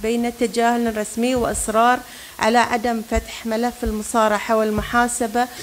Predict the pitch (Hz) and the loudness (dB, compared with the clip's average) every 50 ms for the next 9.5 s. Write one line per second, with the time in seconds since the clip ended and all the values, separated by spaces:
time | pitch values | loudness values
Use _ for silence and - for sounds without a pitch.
0 | - - - - - - 240 247 240 269 247 - - - - 269 269 269 269 254 | -14 -16 -16 -10 -2 0 2 2 2 2 -2 -2 -2 0 2 2 2 2 0 0
1 | 240 240 - - 220 190 220 226 220 220 214 202 202 - - 196 202 190 - - | 0 2 2 2 2 2 4 4 4 4 2 2 0 0 -2 -2 -4 -4 -6 -10
2 | - - - 214 214 220 220 240 247 254 254 254 254 254 240 233 233 240 240 - | -8 -2 2 2 4 4 4 2 2 2 2 4 4 4 2 2 2 0 0 0
3 | 233 208 240 254 262 254 247 240 233 202 196 - - - - 240 226 214 233 233 | 0 0 2 4 4 6 6 6 6 4 4 2 0 2 2 2 4 6 4 6
4 | 233 226 226 233 - - - - - - - - 226 190 170 233 - - 254 247 | 6 4 2 0 -6 -14 -18 -20 -20 -14 -8 -4 -2 0 0 0 2 4 4 4
5 | 240 247 240 233 240 226 226 226 233 233 240 247 233 220 226 220 208 214 202 190 | 4 4 2 2 0 0 0 -2 -4 -4 -2 0 0 2 2 2 0 0 -2 -2
6 | 185 180 180 175 175 175 - - - - - - - - 247 240 240 240 247 - | -4 -4 -6 -6 -8 -10 -14 -18 -20 -20 -20 -10 -2 4 4 4 6 4 2 0
7 | 247 247 233 233 233 233 247 262 233 247 233 262 277 262 - 240 240 240 247 269 | 0 2 2 2 2 4 4 2 2 2 2 2 2 2 2 2 2 2 2 2
8 | 247 254 262 254 262 - 233 - - 233 214 220 - 233 240 240 233 233 240 240 | 2 2 0 -2 -2 -6 -6 -2 0 0 0 0 -2 -2 0 0 0 -2 -2 -4
9 | 226 214 214 214 214 208 214 214 - 214 | -4 -2 -2 -2 -2 -2 -4 -4 -6 -8